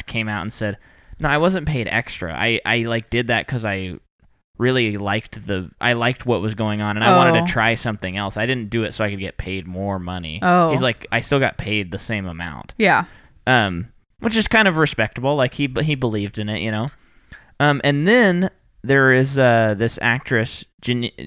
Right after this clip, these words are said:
Speaker 1: Jane, Jane Ann Garofalo.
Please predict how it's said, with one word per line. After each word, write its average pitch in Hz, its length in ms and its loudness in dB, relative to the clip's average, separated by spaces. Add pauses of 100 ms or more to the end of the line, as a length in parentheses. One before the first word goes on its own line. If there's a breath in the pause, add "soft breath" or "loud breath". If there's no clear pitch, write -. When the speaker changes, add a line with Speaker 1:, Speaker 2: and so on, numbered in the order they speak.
(120)
Speaker 1:
Jane, 147 340 2
Jane 147 280 0
Ann 165 440 0 (200)
Garofalo. 113 720 0